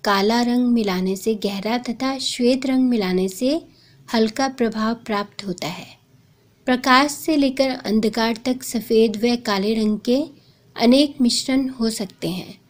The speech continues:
इनके मिश्रण से रंगों के मान को घटाया या बढ़ाया जा सकता है। यही श्वेत व काले रंग के विभिन्न मान कहलाते हैं। प्रबलता,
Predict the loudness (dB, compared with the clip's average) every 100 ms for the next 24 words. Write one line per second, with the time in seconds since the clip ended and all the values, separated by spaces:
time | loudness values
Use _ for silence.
0 | _ _ _ _ _ _ 2 4 6 6
1 | 6 6 4 2 4 4 4 2 2 2
2 | 2 2 2 2 0 -2 0 -2 0 -2
3 | 0 2 2 2 0 -2 -2 0 0 0
4 | -2 -4 -10 -4 -2 -2 -2 -8 -20 -20
5 | -20 -20 -20 -2 2 6 6 4 4 4
6 | 4 4 -2 0 -2 2 2 2 0 0
7 | 0 2 2 4 6 6 4 2 0 -2
8 | -2 -2 0 -2 -2 -6 -6 -10 -16 -20
9 | -20 -20 -20 -20 -20 -20 _ _ _ _
10 | _ _ _ _ -20 -20 0 2 4 2
11 | 0 -4 -6